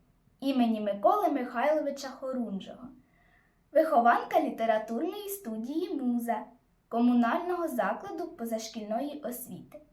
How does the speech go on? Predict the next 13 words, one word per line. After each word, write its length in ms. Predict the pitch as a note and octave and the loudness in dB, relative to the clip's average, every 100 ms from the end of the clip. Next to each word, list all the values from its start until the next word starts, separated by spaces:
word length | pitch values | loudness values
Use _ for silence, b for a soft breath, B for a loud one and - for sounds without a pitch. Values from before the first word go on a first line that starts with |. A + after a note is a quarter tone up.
| _ _ _ - | _ _ _ -8
Семенівський 800 | - A#3+ A#3+ A#3 G3+ - - F#3+ | 0 2 4 2 0 -6 -8 -8
будинок 680 | G3 F#3 G#3 D#4+ - - - - | -6 -4 2 2 2 -6 -18 -14
дитячої 760 | G3 G3 G#3+ F4 F#4 E4 D#4 D#4 - | -10 -2 0 0 -2 -6 -6 -8 -6
та 100 | G3 | -6
юнацької 640 | G3 G3 A3+ B3 - A#3+ | -4 -4 -4 -4 -8 -10
творчості. 800 | A#3 F#3+ C#3 C#3 - C#4 - D4 - _ _ _ _ _ _ _ _ _ _ _ _ _ - | -10 -14 -14 -14 -20 -20 -20 -20 -20 _ _ _ _ _ _ _ _ _ _ _ _ _ 2
Презентую 960 | D#4 F#4+ A4 A4+ G#4+ C#4+ C#4 C4+ B3 B3 B B B B _ - | 4 4 0 -6 -6 -6 -6 -4 -6 -8 B B B B _ -2
колективну 760 | C#4+ D#4 D#4 - D4+ A#3 A3+ G#3+ | 2 2 0 0 0 2 0 0
роботу 640 | G#3+ G#3+ C#4+ G4 A4+ G3 - - _ _ _ _ | -4 0 0 0 -2 -8 -12 -18 _ _ _ _
творчої 640 | B3 D#4 D#4+ - B3+ G#3+ G#3 A#3 | 0 4 4 2 -4 -4 -4 -4
групи 360 | G4 G#4 G#3+ | -4 -2 -6
літературної 800 | G3 G#3+ A#3 A#3 A#3 F4 F#4 F#4+ | -6 -4 0 0 0 -4 -4 -6
студії 800 | G4 G4 - B3+ B3 A#3+ A#3+ B3 | -12 -16 -10 -4 -4 -2 -4 -6